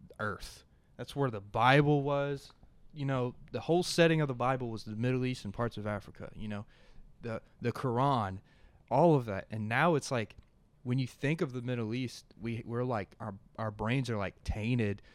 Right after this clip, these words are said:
to think that it's just, like, this shithole. And it's not really like that. They're about to have the World Cup there in three weeks in Qatar. You know, there's, like, we, we're poisoned to think that it's just this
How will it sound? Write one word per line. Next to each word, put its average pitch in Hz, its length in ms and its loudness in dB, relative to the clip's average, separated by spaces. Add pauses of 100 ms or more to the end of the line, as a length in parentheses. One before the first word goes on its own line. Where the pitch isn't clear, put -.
to 120 100 -4
think 117 200 -2
that 110 120 0
it's 107 120 0
just, - 240 -4
like, 101 180 -6
this - 320 -12
shithole. - 680 -8 (760)
And 120 120 -2
it's 117 120 -2
not 147 220 6
really 123 240 4
like 117 280 0
that. - 240 -16 (300)
They're 127 100 0
about 165 180 4
to 147 80 4
have 156 160 6
the 139 80 4
World 151 240 6
Cup - 240 -2
there 107 140 2
in 101 80 -2
three 139 160 -2
weeks - 440 -4 (220)
in 117 160 -8
Qatar. 117 420 -2 (1300)
You 123 140 -2
know, 139 200 2
there's, 135 260 2
like, 131 240 2
we, 139 200 4
we're 127 260 0
poisoned 117 600 2
to 117 180 -4
think 123 300 -4
that 101 120 -2
it's 98 120 -4
just - 280 -8
this - 260 -8